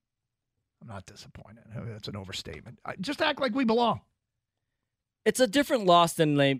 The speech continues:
Speaker 2: maybe week seven or week eight. This was the home opener with the insane buildup, the hype. Gators looking at eighty dollar parking downtown. He's parking on the top floor. You know, they're, they're opening up the gates early.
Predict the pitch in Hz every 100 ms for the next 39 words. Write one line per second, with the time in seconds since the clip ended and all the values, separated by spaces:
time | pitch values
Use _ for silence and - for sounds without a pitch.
0 | - 135 139 123 127 113 - - 123 120
1 | 113 113 107 101 92 110 143 190 147 127
2 | 101 - 151 175 143 135 139 135 131 117
3 | - 123 120 110 - - 160 156 165 151
4 | 139 135 127 127 - 131 110 - - 135
5 | 139 - _ _ _ - 143 156 143 143
6 | 127 120 151 147 147 147 139 117 131 143
7 | 131 147 139 131 127 123 147 139 143 127
8 | 123 117 151 127 - - 147 143 143 143
9 | 147 143 131 139 139 165 175 160 156 147
10 | 123 143 139 - - 156 156 160